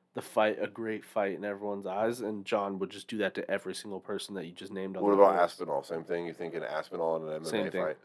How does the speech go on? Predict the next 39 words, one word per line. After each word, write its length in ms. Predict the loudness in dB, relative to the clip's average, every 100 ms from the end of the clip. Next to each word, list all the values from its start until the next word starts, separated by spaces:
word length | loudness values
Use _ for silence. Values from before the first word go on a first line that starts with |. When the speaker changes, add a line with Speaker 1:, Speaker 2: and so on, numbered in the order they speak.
| -18
Speaker 2:
Same 100 | -14
thing? 160 | -14 -10
Speaker 1:
Uh, 260 | -6 -6
same 220 | -6 -6 -6
thing. 140 | -6
I 40 |
Speaker 2:
I 40 | 0
Speaker 1:
think 180 | 2 6
Speaker 2:
know 100 | 6
Speaker 1:
John 100 | 6
Speaker 2:
Fury 260 | 8 10
in 80 | 8
an 120 | 4
M 120 | 0 0
M 140 | -4
A 80 | -6
fight. 220 | -8 -10
It's 160 | -12 -16
not 100 | -16
even 100 | -16 -18
gonna 100 | -12
Speaker 1:
Because 280 | 2 6 6
Speaker 2:
happen. 140 | 6
Speaker 1:
Aspinall's 360 | 4 4 4 4
actually 300 | 2 0 -4
in 80 | -2
that 140 | -2
conversation, 540 | -2 -4 -4 -4 -6 -6
too. 360 | -8 -8 -8 -6
We 60 | -4
have 100 | -2
to 60 |
give 160 | -2 -4
him 80 | -4
credit. 280 | -2 -2
He 280 | -2 0 4
is 240 | 2 2 -6
one 180 | -8
of 80 | -8